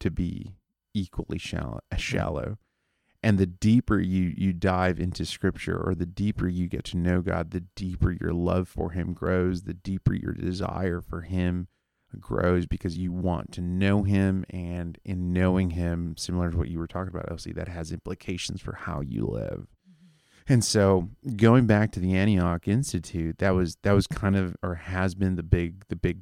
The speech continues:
Speaker 1: push, right? When we want you to know God deeply so that you would not only love him deeply, but walk in him, uh, in, in your daily life, right?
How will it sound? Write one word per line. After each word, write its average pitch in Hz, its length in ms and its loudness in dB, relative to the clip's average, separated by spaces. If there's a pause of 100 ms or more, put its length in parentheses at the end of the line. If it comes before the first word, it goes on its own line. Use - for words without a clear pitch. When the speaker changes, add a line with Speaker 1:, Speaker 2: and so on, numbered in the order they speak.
Speaker 1:
push, - 540 -2
right? 87 240 -6
When 87 260 -4
we 107 120 -2
want 101 320 -2
you 90 120 -4
to 90 80 -6
know 90 560 0 (400)
God 85 560 -4
deeply 95 560 -2
so 98 240 -4
that - 200 -6
you 92 200 -6
would 90 160 -8 (320)
not 95 200 0
only 92 260 2
love 92 440 -2
him 110 280 4
deeply, 120 400 2
but - 260 -4
walk 95 680 -8
in 90 240 -6
him, 82 540 -2 (520)
uh, 87 380 0 (200)
in, 78 240 -4
in 90 220 0
your 87 140 2
daily 85 340 0
life, 87 560 -4
right? 85 220 -4